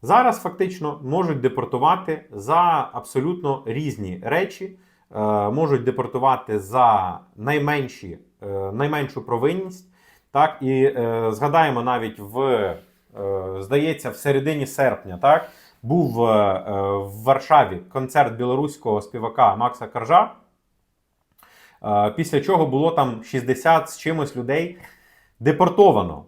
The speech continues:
Там частина була білорусів, і, е, більша частина, там в районі п'ятдесяти чи п'ятдесяти п'яти чоловік, це були громадяни України, яких було примусово депортовано на територію України. При цьому їм також було виписано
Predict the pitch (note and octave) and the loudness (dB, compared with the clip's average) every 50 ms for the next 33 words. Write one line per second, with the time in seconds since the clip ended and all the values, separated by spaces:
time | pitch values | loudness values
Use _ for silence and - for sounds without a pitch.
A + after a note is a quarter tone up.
0 | _ _ _ _ - C3+ C#3 C3+ C#3 C#3 C3+ - E3+ E3 D#3 C3+ B2+ B2+ B2+ B2 | _ _ _ _ 0 0 2 2 -2 -6 -4 -2 -2 -2 0 2 2 2 2 2
1 | B2 A#2+ B2 C3 F3+ A3+ A#3 - - G#3 F#3 F3+ - D#3+ F3 G#3 G#3+ G#3 G3 D#3 | 2 2 2 2 2 0 -2 -2 -4 -4 -4 -4 -8 -8 -6 -4 -2 -2 -2 -2
2 | B2 - - A2 G#2+ A2 A2 A#2+ D#3+ G3+ G#3+ - E3+ D3 - C#3 - - C3 - | -4 -4 -4 -4 -4 -4 -2 -2 -4 -4 -4 -4 -4 -6 -6 -8 -10 -6 -4 -2
3 | D3 C3 - C3 A#2+ A#2 G#2+ A2 A#2+ C3 C#3 D3 D3+ C#3 B2 A#2 - A#2 - D#3 | -2 0 -2 -2 -4 -4 -6 -4 -2 -2 0 0 0 0 -2 -4 -6 -8 -6 -6
4 | D#3 D3 C#3+ C#3+ - A2+ A2+ A2+ - A#2 G#2+ C3 B2 A#2+ A#2 - - G#2+ - A#2 | -4 -4 -6 -6 -8 -12 -12 -12 -12 -10 -10 -8 -8 -10 -10 -12 -14 -14 -12 -8
5 | C3+ C3 - - A#2 A#2+ C#3 F3+ G3 F#3+ - B2+ A#2+ C#3 D#3 D3 B2+ A2 A#2 A2+ | -8 -8 -8 -8 -10 -8 -6 -8 -8 -8 -8 -10 -8 -6 -4 -4 -4 -4 -4 -8
6 | A2+ A2 C3+ C#3+ D3 C#3+ C3+ B2 - C3 C3 B2+ B2+ A#2 G2+ F2 D#2+ - - _ | -6 0 0 0 0 0 -6 -8 -6 -6 -6 -4 -4 -6 -8 -10 -12 -16 -20 _
7 | _ _ _ - B2 - F3+ E3+ E3 E3 E3 D#3+ D#3+ - C#3 C3+ C3+ C3 - - | _ _ _ -10 -6 -2 -2 -2 0 0 0 0 0 0 -2 -2 -2 -4 -2 -2
8 | F3+ F#3+ F#3 D#3 C#3 C3+ - A2 - - D#3 D#3+ D#3 D3 C#3 C#3 C#3 C#3 - _ | -2 0 0 0 0 -2 -2 -4 -6 -2 -2 0 0 0 -2 -4 -6 -6 -12 _
9 | A2 G#2+ A#2+ C3+ C#3 C#3 - A2 G#2+ G#2 - B2+ B2+ B2 A#2+ A2+ A2 - A2+ G#2+ | -6 -2 0 0 0 -2 -4 -6 -6 -6 -6 -6 -6 -4 -4 -6 -6 -10 -14 -10
10 | - A#2+ G#2 F#2+ F2+ D#2+ E2 - - A#2 - - G3+ A3+ A3+ G3+ F#3+ - - _ | -4 -4 -4 -4 -4 -10 -10 -12 -12 -12 -2 2 2 2 2 0 -6 -8 -16 _
11 | _ _ - A#2+ D#3+ G3 E3+ - A2 - - E3+ E3 C#3 A#2 A#2 A#2 C3 C#3 C#3 | _ _ -10 -6 -4 -4 -4 -4 -6 -4 -2 -2 -2 -2 -4 -4 -2 0 2 2
12 | A2 B2+ D3+ D3 D3+ C#3 - C3 B2+ B2 A#2+ - | 2 0 -2 -4 -6 -8 -8 -8 -6 -6 -8 -8